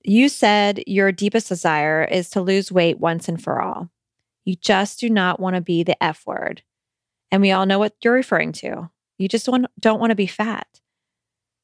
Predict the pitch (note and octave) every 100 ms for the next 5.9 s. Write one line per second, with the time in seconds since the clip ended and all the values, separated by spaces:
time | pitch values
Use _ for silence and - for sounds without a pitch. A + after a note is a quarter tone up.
0 | _ _ _ _ _ G3 A3 A#3+ B3+ A#3
1 | B3 C4+ - C4 B3+ B3+ A#3+ _ _ _
2 | F3 G3+ F#3+ - - F3+ G3 A#3+ A3 E3+
3 | F3+ F#3+ A3+ G3 F3+ - - G3+ F#3+ D#3+
4 | - - _ _ _ _ - G#3 G#3 G3+
5 | G#3 G#3+ G#3+ G3+ G3 G3+ G3 G3 F#3